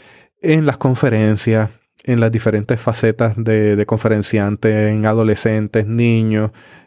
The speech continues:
eh, jóvenes adultos, matrimonios, en la pastoral, en la academia, que mi interés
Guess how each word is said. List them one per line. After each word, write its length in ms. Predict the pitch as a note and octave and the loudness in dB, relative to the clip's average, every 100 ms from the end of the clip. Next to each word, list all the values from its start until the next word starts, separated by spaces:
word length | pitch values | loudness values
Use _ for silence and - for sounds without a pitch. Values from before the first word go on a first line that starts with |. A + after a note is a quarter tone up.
| - | 0
eh, 320 | A2 G#2+ G#2 | 2 4 4
jóvenes 320 | A#2+ B2 B2 | 2 2 2
adultos, 640 | A2+ A2 A2 A2 G#2 A2+ G#2+ | 2 2 0 0 0 0 2
matrimonios, 960 | C3 C3+ B2+ A#2 A2+ A2 A2 G#2+ G#2+ | 0 0 -2 0 0 0 0 0 -2
en 240 | A2+ C3 C3 | -2 -2 -2
la 80 | B2+ | -2
pastoral, 760 | A#2+ - B2+ A2+ A2 G#2+ G#2+ - - - - | -2 -2 0 2 2 0 -2 -8 -20 -20 -4
en 500 | C3+ C#3 C#3 C3+ B2+ | 0 0 0 0 0
la 100 | C3+ | 0
academia, 600 | C3+ A2+ A2+ A2 A2+ A2+ - _ _ _ _ _ _ _ _ _ _ _ _ _ _ _ _ _ _ _ _ _ _ _ _ _ _ _ _ _ _ | 0 2 2 2 0 -2 -6 _ _ _ _ _ _ _ _ _ _ _ _ _ _ _ _ _ _ _ _ _ _ _ _ _ _ _ _ _ _
que 240 | - G#2 | 0 2
mi 140 | G#2 A2+ | 2 2
interés 520 | A2+ A#2 G#2+ B2+ - | 2 0 2 0 -2